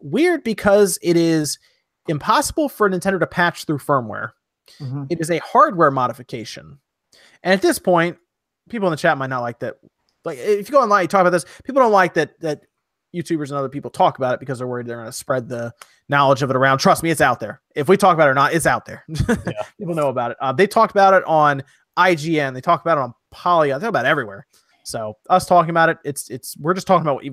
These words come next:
Speaker 1: what's on the internet now anyway.
Speaker 2: Mm-hmm.
Speaker 1: Um, this modification that you guys have seen now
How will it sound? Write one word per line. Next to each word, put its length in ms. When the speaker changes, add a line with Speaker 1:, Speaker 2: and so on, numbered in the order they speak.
Speaker 1:
what's 180
on 80
the 80
internet 220
now 160
anyway. 260
Speaker 2:
Mm-hmm. 40
Speaker 1:
Um, 340
this 340
modification 920
that 160
you 180
guys 260
have 160
seen 280
now 300